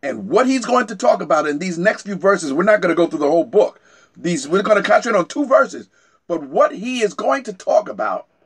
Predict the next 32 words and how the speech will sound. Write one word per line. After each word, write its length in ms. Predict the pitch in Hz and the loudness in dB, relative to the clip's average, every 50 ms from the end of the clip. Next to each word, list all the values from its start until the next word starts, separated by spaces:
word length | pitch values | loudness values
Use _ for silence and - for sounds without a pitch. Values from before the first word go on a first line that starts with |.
| _ _ _ _ _ _ | _ _ _ _ _ _
is 200 | - 170 165 - | -6 -6 -6 -4
something 440 | - - 226 - - - 247 240 214 | -4 0 0 0 0 0 -6 -4 0
that 200 | 196 196 175 - | 2 2 0 0
we 160 | 180 208 226 | -4 -6 -2
are 200 | 208 - - - - - | 0 0 0 -2 0 2
all 360 | 208 233 247 254 247 247 240 | 2 4 4 4 2 0 -2
dealing 500 | 175 139 - 226 247 226 202 185 175 165 | -4 -8 -8 -6 -6 -4 -4 -6 -6 -4
with 240 | 175 175 180 _ - | -6 -6 -6 _ -8
in 140 | 175 175 | -8 -8
the 60 | 151 147 | -8 -10
Christian 420 | _ - - 220 - - 202 180 | _ -8 -8 -8 -6 -6 -8 -6
community 480 | - 190 170 175 175 170 165 160 156 143 | -4 -4 -2 -2 0 0 0 0 0 0
right 280 | 135 151 151 147 - | 4 4 2 2 2
now. 260 | 113 143 127 107 98 _ _ _ _ - | -2 -6 -6 -6 -6 _ _ _ _ -2
Whether 280 | 135 170 202 220 214 | 2 4 4 4 2
you 140 | 226 226 233 | 0 -6 -6
know 300 | 220 226 247 - 262 269 | -2 0 2 2 2 2
it 80 | 269 269 | 0 0
or 120 | 254 254 | -2 -2
not, 260 | 247 247 247 240 208 | 0 2 2 2 2
whether 180 | 175 180 175 170 | 2 0 -2 0
you 60 | 170 | -2
believe 340 | 151 160 156 175 226 247 220 | -2 -2 -2 -2 -2 -2 -2
it 60 | 220 | -2
or 60 | 220 | 0
not, 200 | 214 220 208 190 | 2 2 2 2
whether 200 | 185 190 190 170 | 2 0 0 0
you 140 | 175 190 202 | -2 -4 0
understand 540 | - 214 202 196 - - - 233 226 214 190 | 0 0 0 -2 -6 -4 0 2 2 2 2
it 60 | 185 | 0
or 40 | 170 | -2
not, 220 | 175 175 175 - | 0 -2 -2 -2